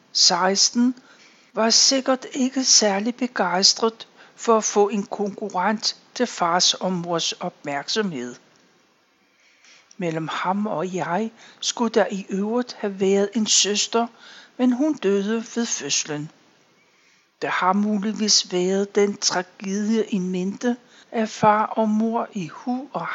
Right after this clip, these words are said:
hejst fik mig døbt i Timotiuskirken, da jeg tretten dage gammel fik et slemt maveonde. I givet fald havde de dermed sikret mig,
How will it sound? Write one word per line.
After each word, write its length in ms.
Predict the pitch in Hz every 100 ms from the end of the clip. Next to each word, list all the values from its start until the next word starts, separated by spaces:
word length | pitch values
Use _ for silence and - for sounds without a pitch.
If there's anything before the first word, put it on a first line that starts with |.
| -
hejst 560 | 220 240 - - - - - - -
fik 280 | - 247 233
mig 280 | 226 226 220 -
døbt 320 | 220 214 - -
i 100 | 202
Timotiuskirken, 1500 | - - 175 160 180 208 - 247 226 - 214 208 202 220 226 - - - -
da 120 | 196
jeg 320 | 196 180 180 -
tretten 500 | - 175 196 240 240
dage 380 | 208 185 175
gammel 520 | 170 185 160 185 233 233 - - - _
fik 360 | - 233 226
et 140 | 208 -
slemt 520 | - 208 226 220 -
maveonde. 960 | 190 180 175 202 226 240 180 175 175 185 _ _ _ _ _ _ _ _ _ _ _ - - - -
I 140 | 196 147
givet 440 | - 220 240 262 -
fald 380 | - 180 202 208 - - -
havde 300 | - 208 214
de 160 | 208
dermed 480 | 190 196 202 220 240
sikret 600 | - - 233 - 214 -
mig, 300 | 208 214 233